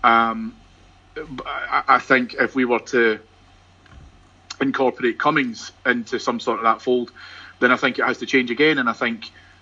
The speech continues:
we could even consider if we had to buy another striker in the close window, and let's say we sign Cummings permanently, I would probably buy someone with a bit of height. I don't want to revert it back to a Haitley McCoist,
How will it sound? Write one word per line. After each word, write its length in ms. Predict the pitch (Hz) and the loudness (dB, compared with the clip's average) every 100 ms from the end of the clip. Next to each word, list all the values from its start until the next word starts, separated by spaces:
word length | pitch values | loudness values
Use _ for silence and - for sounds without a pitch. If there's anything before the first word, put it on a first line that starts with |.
| - | -6
we 260 | 123 123 120 | 0 2 0
could 220 | - 123 | -4 2
even 240 | 123 117 | 2 2
consider 600 | 117 117 131 120 113 107 - - | -2 0 2 4 4 4 0 -2
if 140 | 117 | 0
we 120 | 131 | 2
had 180 | 117 120 | 2 0
to 60 | 110 | 2
buy 180 | 110 110 | 2 4
another 280 | 117 156 | 2 2
striker 520 | - - 104 101 113 113 _ _ _ _ _ _ - | 0 -2 -4 -2 -6 -6 _ _ _ _ _ _ -10
in 80 | 117 | -8
the 60 | |
close 280 | 113 131 117 | -2 -2 0
window, 240 | 120 113 113 | 0 0 0
and 80 | |
let's 140 | 117 110 | 0 -2
say 100 | 120 | -2
we 100 | 110 | 0
sign 220 | 120 107 | 0 0
Cummings 260 | 113 110 98 | -2 -4 0
permanently, 480 | 139 135 113 107 - _ _ _ _ _ _ _ _ _ _ - 151 | 2 2 2 -4 -4 _ _ _ _ _ _ _ _ _ _ -16 -4
I 100 | 131 | 0
would 180 | 120 120 | 2 2
probably 260 | 143 123 117 | 2 2 4
buy 220 | 113 110 | 4 2
someone 300 | 107 123 117 | 2 -4 -4
with 140 | 107 | -6
a 40 | 107 | -2
bit 120 | 110 | 0
of 40 | 98 | 2
height. 320 | 139 151 - _ _ _ _ _ _ _ _ _ _ _ - - | 2 2 0 _ _ _ _ _ _ _ _ _ _ _ -20 -10
I 40 | |
don't 120 | 123 131 | -2 0
want 120 | 131 | 0
to 40 | |
revert 340 | 120 120 117 - | 0 -2 -2 -2
it 80 | |
back 240 | 113 117 - | 0 0 0
to 180 | 120 107 | 0 0
a 40 | |
Haitley 420 | 113 131 - 117 | 0 -4 -4 -6
McCoist, 480 | 107 123 120 110 - | -4 -2 -2 -2 -10